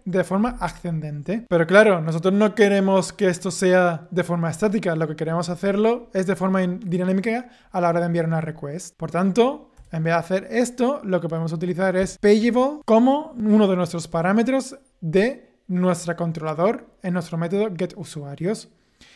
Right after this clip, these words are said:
Y de esa forma lo que podemos hacer es enviarle diferentes datos a lo que es nuestra petición. Así que, si ahora volvemos a lo que es Postman, en este caso le podemos enviar diferentes tipos de parámetros de query params, en el cual, por ejemplo, lo que vamos a probar como primero es page, que va a ser la página número uno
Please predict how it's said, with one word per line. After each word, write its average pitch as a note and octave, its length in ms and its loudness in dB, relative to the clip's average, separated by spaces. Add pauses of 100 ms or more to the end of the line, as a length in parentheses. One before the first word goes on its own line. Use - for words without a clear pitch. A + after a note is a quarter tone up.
(180)
Y F3 60 -6
de E3 100 0
esa E3+ 140 -4
forma A3+ 420 2
lo F#3+ 160 -2
que E3 80 -4
podemos E3 280 -2
hacer F3+ 220 -4
es F#3+ 180 0
enviarle F3 840 -2 (340)
diferentes F3 520 -4
datos A#3 500 0 (320)
a A3 340 -2
lo F3 280 -2
que E3+ 160 0
es G3 200 -6 (280)
nuestra E3+ 260 -4
petición. D#3 560 -10
Así D#3+ 240 -2
que, E3 320 0
si - 220 -4
ahora F3+ 180 4
volvemos E3 460 2
a F3 240 0
lo D#3+ 180 -2
que E3 140 2
es F3 200 -4
Postman, A3+ 680 -2
en E3 100 -2
este E3+ 220 -2
caso G#3 320 2
le G#3 100 2
podemos F3+ 320 0
enviar F#3+ 400 0
diferentes F3 480 -4
tipos F#3 260 -4
de F#3 100 -4
parámetros D3 600 -6
de E3 200 -4
query F3 260 2
params, E3 580 -6
en E3 100 -2
el E3 120 -2
cual, F3+ 220 6
por E3+ 120 0
ejemplo, G3 440 2
lo G3+ 80 2
que E3+ 80 -2
vamos E3 200 -2
a F3+ 60 -2
probar F3+ 320 2
como E3 220 -4
primero F3+ 420 0
es F#3 220 -2
page, G3+ 580 2
que E3 140 -2
va D#3+ 100 2
a E3 80 2
ser F3 400 2
la D3+ 500 -4
página E3+ 360 0
número F3+ 480 0
uno B3 420 4